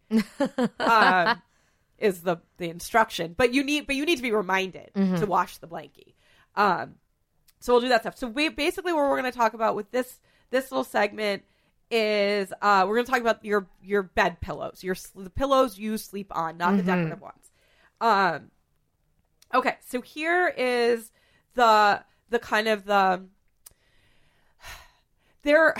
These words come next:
Speaker 2: there are official rules, and then there's Jolie lives in the real world with the rest of you rules. Um, and the official rules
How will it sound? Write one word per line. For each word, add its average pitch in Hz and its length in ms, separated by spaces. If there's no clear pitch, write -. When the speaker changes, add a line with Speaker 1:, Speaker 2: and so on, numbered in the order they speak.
Speaker 2:
there 330 200
are 240 120
official 415 480
rules, 359 440
and 247 240
then 233 300
there's 214 380
Jolie 202 300
lives 196 200
in 202 100
the 196 80
real 185 260
world 180 280
with 185 120
the 170 100
rest 175 240
of 175 80
you 170 120
rules. 160 540
Um, 190 400
and 208 160
the 220 60
official 330 500
rules 214 560